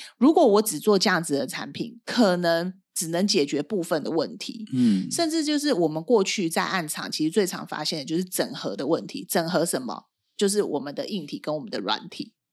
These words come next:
Speaker 1: 所以我们就在想说，我们是不是可以解决整合面的问题？所以我们就开始在我们的硬体层架上面，我们就开始设计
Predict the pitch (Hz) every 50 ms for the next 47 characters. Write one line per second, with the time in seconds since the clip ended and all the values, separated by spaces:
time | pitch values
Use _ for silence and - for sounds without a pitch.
0 | _ _ - - - - - - - - 330 359 392 311 220 170 151 151 156 180
1 | 226 226 240 226 214 196 - 170 - - - - 170 170 170 - - 175 165 156
2 | 156 165 165 - - 285 233 208 170 170 - 220 196 - 175 160 156 160 175 175
3 | - - 147 117 - - - 87 - - _ - - 170 123 131 139 - 156 131
4 | 156 175 170 147 139 135 147 143 90 78 - - - - - - - - - -
5 | - - - 196 214 208 175 151 147 151 151 202 202 196 - - 190 185 190 185
6 | - - - - 175 160 139 139 127 107 113 220 - - - 240 240 196 175 -
7 | - - - - 143 139 143 170 147 147 - 170 156 135 107 143 131 - 131 156
8 | 143 151 180 180 185 196 180 165 175 - 139 151 - 175 147 135 147 - - -